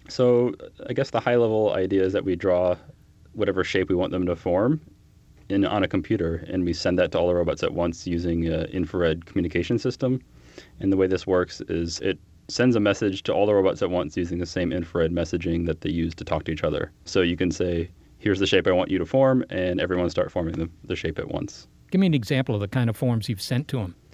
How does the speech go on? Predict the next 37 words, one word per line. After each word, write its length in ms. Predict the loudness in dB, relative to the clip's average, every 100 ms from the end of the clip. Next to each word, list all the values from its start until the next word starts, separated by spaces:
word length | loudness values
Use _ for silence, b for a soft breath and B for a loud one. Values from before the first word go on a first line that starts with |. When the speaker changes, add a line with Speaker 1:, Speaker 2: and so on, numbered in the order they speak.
| b b b
Speaker 1:
Uh, 220 | 2 4
we've 180 | 6 4
done 200 | 2 2
the 80 | 4
letter 240 | 4 2
K 380 | 0 0 4 4
for 120 | 2
a 60 | -2
kilobot. 540 | 0 0 0 0 -2 -4 -4
We've 200 | -6 -2
done 180 | -2
a 80 | -2
starfish, 960 | -4 0 2 2 2 2 2 -4 -10 -8 -6
a 80 |
wrench. 580 | -2 -2 -2 -4 -14 -14 -18 -2
Speaker 2:
So 240 | 2 2 -2 0
once 260 | 2 4
you 80 | 2
give 220 | 2 2
them 240 | 2 -2 -2 -2
their 240 | 2 4
instructions, 720 | 2 0 -2 -2 -2 -8 -10
you 60 | -6
tell 140 | -2
'em, 80 | 0
"We 80 | 2
want 200 | 0 0
you 80 | -2
to 80 |
form 340 | -2 -2 2 2
this 140 | 0
star 640 | -2 -2 2 4 4 0 -6
<laughs> 60 | -6
on 220 | -2 0
the 80 | -2
table 420 | -4 -4 -2 -2
here." 240 | -2 -4